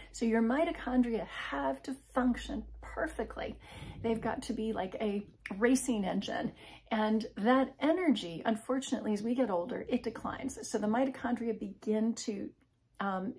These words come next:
to not function as well. They need another process called autophagy or autophagy,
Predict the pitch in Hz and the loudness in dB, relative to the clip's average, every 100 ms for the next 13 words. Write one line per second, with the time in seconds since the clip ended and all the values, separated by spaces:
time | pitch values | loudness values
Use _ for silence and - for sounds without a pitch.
0 | - 233 202 - - 202 202 208 185 175 | -4 -2 -2 -4 -4 -4 -2 -6 -6 -4
1 | 269 320 - - - - - - 226 220 | 0 2 0 -4 -14 -20 -20 -8 2 6
2 | 277 320 277 254 254 - 226 220 247 294 | 6 10 12 12 10 6 6 6 6 4
3 | 269 - 196 208 220 196 - 202 180 180 | 0 -2 -4 -2 -4 -6 -6 -2 -2 -2
4 | _ _ 185 180 - 233 294 294 226 233 | _ _ -2 -2 -2 2 2 0 -2 0
5 | 196 - 220 269 277 226 220 208 220 214 | -2 2 4 4 2 2 2 2 -2 -2